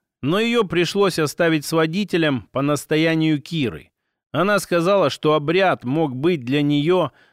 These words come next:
смертельно опасен. Еще по дороге Кира размышляла, глядя на черную книгу у меня под мышкой. Я видел это, наблюдая, как она то и дело бросает задумчивые взгляды на артефакт.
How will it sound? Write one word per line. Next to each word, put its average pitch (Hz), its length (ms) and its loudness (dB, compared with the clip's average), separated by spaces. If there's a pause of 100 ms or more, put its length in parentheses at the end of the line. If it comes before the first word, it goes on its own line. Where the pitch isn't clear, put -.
смертельно 156 800 0
опасен. 151 580 -4 (360)
Еще 190 460 0
по 220 160 0
дороге 196 520 2
Кира 185 440 0
размышляла, 156 960 0 (100)
глядя 160 540 0
на 165 140 0
черную 170 520 0
книгу 165 460 0
у 151 80 4
меня 151 320 0
под 147 220 -2
мышкой. 120 600 -4 (360)
Я 190 240 0
видел 175 360 2
это, 170 400 0 (280)
наблюдая, 156 640 2
как 151 240 -2
она 170 260 0
то 151 140 -2
и 147 120 2
дело 156 300 2
бросает 139 560 0
задумчивые 143 800 0
взгляды 135 480 0
на 139 160 0
артефакт. - 800 -4